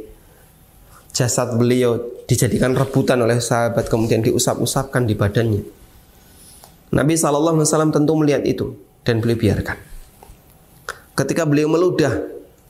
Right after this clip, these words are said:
ada yang nadai, kemudian diusap-usapkan di badannya. Beliau melihat itu dan beliau biarkan.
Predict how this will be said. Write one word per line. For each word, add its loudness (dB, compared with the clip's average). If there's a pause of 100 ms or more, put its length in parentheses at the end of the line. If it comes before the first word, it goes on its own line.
(200)
ada 2
yang 4
nadai, 0 (760)
kemudian 2
diusap-usapkan 0
di 2
badannya. 0 (840)
Beliau 4
melihat 2
itu 2
dan 2
beliau 0
biarkan. -2